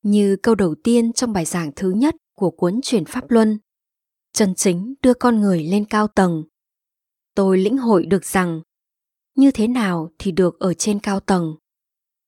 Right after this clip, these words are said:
Đó chẳng phải là Phật, Đạo, Thần ở các tầng thứ khác nhau hay sao? Mà trên toàn thế giới, chỉ có mình Sư Phụ là chân chính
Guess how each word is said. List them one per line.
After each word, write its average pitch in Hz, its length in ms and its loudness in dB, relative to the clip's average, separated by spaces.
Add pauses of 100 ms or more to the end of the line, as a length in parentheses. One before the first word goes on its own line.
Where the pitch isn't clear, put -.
(120)
Đó 190 320 -2
chẳng 185 200 -2
phải 175 360 -4
là 170 160 -4
Phật, - 260 -4 (360)
Đạo, 180 260 -2 (140)
Thần 175 300 -2 (320)
ở 202 160 0
các - 260 -6
tầng 180 220 0
thứ 185 200 0
khác 311 260 -4
nhau 240 180 0
hay 240 160 -2
sao? 226 440 -2 (840)
Mà 214 340 0
trên 302 180 0
toàn 202 280 -2
thế 214 160 0
giới, 208 380 -2 (260)
chỉ - 180 -2
có 190 260 -4
mình 233 280 0
Sư - 200 -2
Phụ 202 360 4 (280)
là 190 300 -4
chân 220 260 -2
chính 208 300 -2